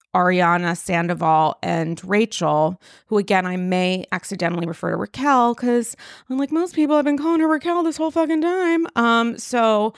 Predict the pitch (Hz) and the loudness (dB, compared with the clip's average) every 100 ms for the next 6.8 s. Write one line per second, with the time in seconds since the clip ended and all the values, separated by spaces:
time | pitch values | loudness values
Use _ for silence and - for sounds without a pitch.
0 | - - - _ _ - 208 247 294 - | -14 -20 -20 _ _ -12 -2 0 0 -2
1 | 247 240 226 220 214 214 202 - 226 240 | -2 0 2 2 2 0 -4 -2 -2 0
2 | 226 208 202 196 190 - - 196 202 208 | 0 0 2 2 0 -4 -8 -4 0 2
3 | 202 160 - - 185 - 208 226 247 208 | 2 2 -2 -2 -6 -6 -4 -2 -2 -2
4 | 202 196 202 202 220 214 190 175 185 180 | -2 0 0 2 2 0 -2 -2 -2 0
5 | 180 190 - 190 180 196 180 - 170 165 | -2 -2 -4 -6 -6 -4 -4 0 0 0
6 | - 175 175 170 170 175 - | -4 -4 -2 -2 -2 -4 -8